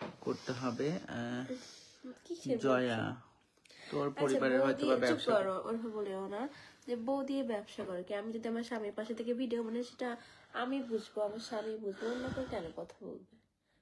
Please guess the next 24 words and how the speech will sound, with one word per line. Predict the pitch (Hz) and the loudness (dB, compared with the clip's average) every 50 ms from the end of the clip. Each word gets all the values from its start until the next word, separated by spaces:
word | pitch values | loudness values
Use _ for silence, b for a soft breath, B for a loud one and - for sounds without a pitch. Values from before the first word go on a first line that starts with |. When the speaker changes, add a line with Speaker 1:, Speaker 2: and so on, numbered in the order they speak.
| _ - - | _ -10 -4
Speaker 2:
আমার | 262 285 294 311 | -2 0 2 2
ইচ্ছা, | 311 311 - - 247 220 | 0 0 -2 -4 -4 -4
আমি | 226 254 277 | -2 -2 2
Speaker 1:
আলামিন | - 143 139 139 135 147 151 | 4 4 4 6 6 6 6
Speaker 2:
খাচ্ছি। | 151 147 | 6 4
Speaker 1:
ভাই, | 147 147 151 143 | 4 4 6 6
আপনি | 143 135 131 - - 139 135 | 6 4 4 2 0 2 4
আমার | 135 135 135 - - 117 127 127 127 | 4 4 4 4 2 2 2 2 0
কমেন্ট | 123 - 123 127 127 127 123 | 0 2 2 2 2 2 2
পড়েন | - 117 117 117 117 | 2 4 4 4 2
না | 117 117 113 113 | 0 0 0 0
কেন? | 113 113 - 110 110 110 113 113 110 110 B B B B B B B B | -2 -2 -2 -2 0 0 0 -2 -4 -4 B B B B B B B B
শাহরিয়ার | - - - 147 139 135 139 139 143 139 139 139 139 143 143 147 147 139 - - 131 | -12 -6 -4 -2 -2 0 0 2 4 4 4 4 4 4 4 4 2 2 0 -2 0
নাফিস | 131 123 123 123 120 - - 131 131 127 131 - - - - B B B B B B - - | 2 2 2 2 0 0 0 2 2 0 0 -4 -10 -12 -14 B B B B B B -10 -8
নাইম, | 131 120 117 117 117 117 117 117 127 123 - - | -4 -4 -2 -2 -2 -2 -2 -4 -6 -8 -10 -10
এই | - - 127 | -6 -6 -4
যে | 127 131 127 - | -4 -4 -4 -4
পড়লাম। | - 123 120 123 120 113 131 135 - _ B B B B B B B B B B B B B B B _ _ | -6 -6 -6 -6 -8 -8 -10 -12 -14 _ B B B B B B B B B B B B B B B _ _
তুই | - 151 | 0 0
সাবধানে | 147 - - 147 135 127 123 135 139 135 135 | 0 2 2 0 0 2 2 2 2 2 2
থাক। | 131 - 135 127 123 120 - - | 0 0 -2 -2 -2 -2 -2 0
আচ্ছা, | - 143 - - 165 151 | 0 0 2 2 2 4
আমি | 139 139 139 | 4 4 2
ফারজানা | 139 - - 151 135 131 123 127 139 139 139 143 143 143 147 151 165 | 0 0 2 4 4 4 4 4 2 2 2 2 2 4 4 2 2